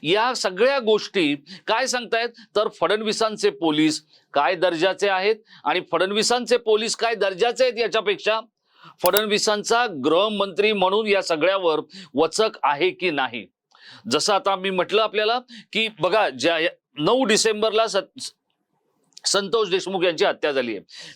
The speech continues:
त्यानंतर या हत्येनंतरचा जो माझा पहिला किंवा दुसरा व्हिडिओ आहे, आपण काढून बघा.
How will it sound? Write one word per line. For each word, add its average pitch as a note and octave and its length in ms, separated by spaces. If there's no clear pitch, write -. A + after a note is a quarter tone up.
त्यानंतर G3+ 600
या F3+ 140
हत्येनंतरचा G3+ 760
जो G3+ 140
माझा F#3 240
पहिला F3+ 300
किंवा G#3+ 160
दुसरा F#3+ 320
व्हिडिओ G3+ 260
आहे, C#3 80
आपण F3 200
काढून G3 360
बघा. D3+ 260